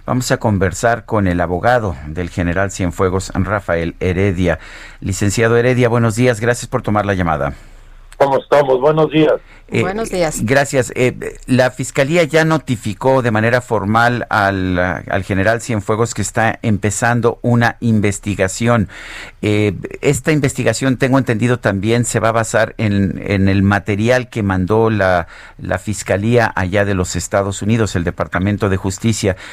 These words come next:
Speaker 1: Eh, lo que yo he visto en materia de pruebas es que hay testimonios de testigos protegidos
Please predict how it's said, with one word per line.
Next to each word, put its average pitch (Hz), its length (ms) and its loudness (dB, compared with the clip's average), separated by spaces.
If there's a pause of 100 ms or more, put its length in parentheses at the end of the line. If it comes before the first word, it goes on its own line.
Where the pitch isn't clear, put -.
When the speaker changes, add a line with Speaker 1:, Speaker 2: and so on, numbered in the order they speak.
(220)
Speaker 1:
Eh, 110 260 -2
lo 113 280 2
que 123 140 -2
yo 151 140 2
he 170 60 2
visto 165 340 0
en 110 100 4
materia 120 360 2
de 107 100 0
pruebas 127 520 0
es 120 180 -2
que 117 180 2
hay 120 260 2
testimonios 120 760 2
de 113 100 0
testigos 117 520 -2
protegidos 110 760 0